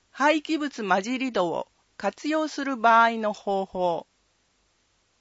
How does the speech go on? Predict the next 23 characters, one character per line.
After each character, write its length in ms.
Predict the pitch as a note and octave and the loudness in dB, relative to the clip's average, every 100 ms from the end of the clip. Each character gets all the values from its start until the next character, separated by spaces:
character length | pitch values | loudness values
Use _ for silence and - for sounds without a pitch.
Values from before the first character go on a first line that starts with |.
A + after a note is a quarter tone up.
| _ _ _ | _ _ _
賛 320 | - C#4 D4 | -2 0 0
成 280 | - C#4 C#4 | 0 0 2
多 180 | B3+ B3+ | 2 0
数 280 | - D4 | -2 -2
に 120 | C4 F#3 | -2 -2
よ 100 | E3+ | -4
り 120 | G3 | -6
可 180 | F3+ D3+ | -8 -8
決。 480 | D#3+ - - D3 - _ _ _ _ _ _ _ _ _ _ _ _ _ _ _ _ _ _ _ _ _ - | -8 -8 -12 -14 -14 _ _ _ _ _ _ _ _ _ _ _ _ _ _ _ _ _ _ _ _ _ -2
五、 320 | F#3+ B3+ - _ _ _ _ _ | 6 6 4 _ _ _ _ _
市 260 | - - | -10 -4
民 380 | E4+ D#4+ A#3 F3 | -2 -2 -2 -4
文 260 | G3 C4 C4+ | -2 -2 -2
教 320 | C#4+ B3 A#3 | 2 4 4
委 240 | G3+ A3+ | 0 -4
員 160 | A3+ G3+ | -6 -6
会。 380 | - D#3 B2 F3 _ _ _ _ _ _ _ _ _ _ _ | -4 -4 -4 -10 _ _ _ _ _ _ _ _ _ _ _
令 260 | F#3 B3 D#4 | 0 0 4
和 140 | D4+ | 4
四 160 | D4 D4 | 4 2
年 320 | C#4+ C#4+ G3+ | 0 -2 -4
度 220 | D3 - _ _ _ - | -6 -8 _ _ _ -12
一 160 | F#3 | -12